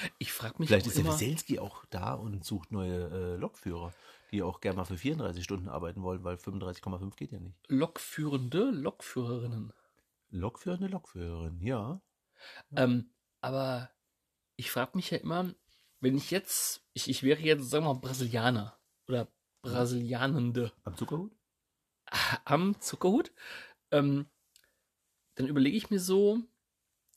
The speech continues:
Speaker 1: was würde mich eigentlich ausgerechnet nach Deutschland ziehen?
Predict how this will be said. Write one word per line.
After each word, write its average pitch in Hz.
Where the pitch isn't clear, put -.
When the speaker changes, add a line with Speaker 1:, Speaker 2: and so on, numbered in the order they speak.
Speaker 1:
was 147
würde 190
mich 190
eigentlich 170
ausgerechnet 180
nach 233
Deutschland 127
ziehen? -